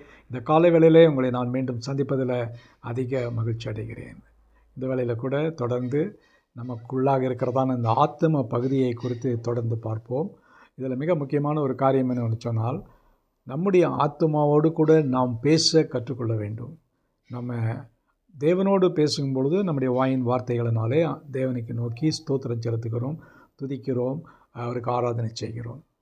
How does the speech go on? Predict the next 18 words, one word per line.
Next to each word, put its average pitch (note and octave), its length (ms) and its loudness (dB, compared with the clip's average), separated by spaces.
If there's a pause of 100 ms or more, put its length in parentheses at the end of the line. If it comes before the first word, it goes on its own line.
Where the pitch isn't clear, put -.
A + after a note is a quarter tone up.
(220)
இந்த F3+ 160 -2
இடத்துல D#3+ 300 0
பார்க்கும் B2 380 -4
பொழுது A2+ 560 -2 (440)
மிகவும் E3 300 0
நமக்கு C3 340 -2
நல்ல C3+ 220 0
தெரிந்ததான C3+ 640 0
ஒரு A#2 160 0
வேத B2+ 220 2
பகுதி, A#2+ 460 -2 (320)
நூற்றி F3 380 -4
மூன்றாவது D3 580 2
சங்கீதம் B2 680 -2 (280)
ஒன்று, D3 520 0
ரெண்டு B2+ 320 0
வசனங்கள். A2+ 680 -4
இதுல C3+ 380 0